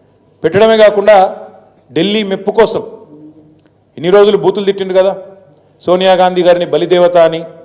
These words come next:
రాహుల్ గాంధీ గారిని ముద్దపప్పు అని, నానా బూతులు ఏవైతే గతంలో తిట్టినావో వాటిని కవర్ చేసుకోవడానికి ఈరోజు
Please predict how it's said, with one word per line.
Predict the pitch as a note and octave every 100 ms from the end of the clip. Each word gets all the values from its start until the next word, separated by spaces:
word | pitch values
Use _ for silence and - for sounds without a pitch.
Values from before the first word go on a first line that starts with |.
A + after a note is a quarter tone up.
| _ _ _ -
రాహుల్ | D#3+ F#3+ F#3+
గాంధీ | F#3 F3+
గారిని | F3+ F3 D#3+
ముద్దపప్పు | C#3+ E3+ F3 F3 E3+
అని, | D#3 D#3 - - _ _
నానా | B2 E3 F#3+
బూతులు | C#3 F3+ G3+ G#3
ఏవైతే | G3+ G3
గతంలో | D#3+ F3 F#3
తిట్టినావో | - E3 F#3+ F3+ F#3+ A#3 - - - _ -
వాటిని | D#3 F3 -
కవర్ | - C#3 F3+ G#3+
చేసుకోవడానికి | G#3+ G3+ G3+ F#3+ F#3+ F3+
ఈరోజు | E3+ F3 E3+